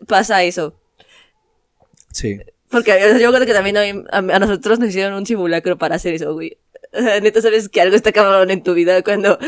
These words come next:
Speaker 1: cuando una de tus clases es tírate al piso y tápate la cabeza.
Speaker 2: Sí.
Speaker 1: <laughs>
Speaker 2: Sí, está cabrón.
Speaker 1: Entonces, no es algo nuevo.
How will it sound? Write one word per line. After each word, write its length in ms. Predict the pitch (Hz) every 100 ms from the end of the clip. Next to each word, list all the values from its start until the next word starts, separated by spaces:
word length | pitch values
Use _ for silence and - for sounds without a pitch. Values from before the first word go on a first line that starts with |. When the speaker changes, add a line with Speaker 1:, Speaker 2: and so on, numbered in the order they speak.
| 349 320 -
Speaker 1:
cuando 220 | 269 208
una 100 | 254
de 80 | 247
tus 180 | 196 208
clases 280 | 190 190 202
es 120 | 196
tírate 280 | 208 208 196
al 100 | 170
piso 400 | 202 - 190 - _ -
y 140 | 170
tápate 360 | - 185 185 185
la 80 | 165
cabeza. 280 | 160 156 196 381 370 - -
Speaker 2:
Sí. 180 | - 110 104 - -
Speaker 1:
<laughs> 120 | 339 - - - 320 - _
Speaker 2:
Sí, 120 | -
está 200 | 110 - 110
cabrón. 340 | 107 110 107 92 - _
Speaker 1:
Entonces, 920 | - 208 202 202 196 196 165 160 - _ _ _ _ _ _ _ _ _ _ -
no 220 | 214 277
es 120 | 359
algo 200 | 349 294
nuevo. 340 | 240 185 156